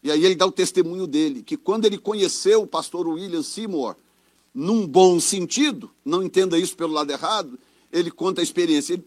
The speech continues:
eu fiquei meio decepcionado, porque eu sempre ouvia falar dele, o,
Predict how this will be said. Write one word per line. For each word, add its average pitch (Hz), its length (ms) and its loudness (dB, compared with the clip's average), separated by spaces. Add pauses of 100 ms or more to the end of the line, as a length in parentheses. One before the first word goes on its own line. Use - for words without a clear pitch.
eu 202 100 0
fiquei 220 300 -8
meio 220 200 -4
decepcionado, 214 880 -4
porque 175 440 -2 (360)
eu 180 280 -4 (360)
sempre 220 320 -2
ouvia 190 220 -2
falar 180 240 -2
dele, 175 360 2
o, 151 120 -8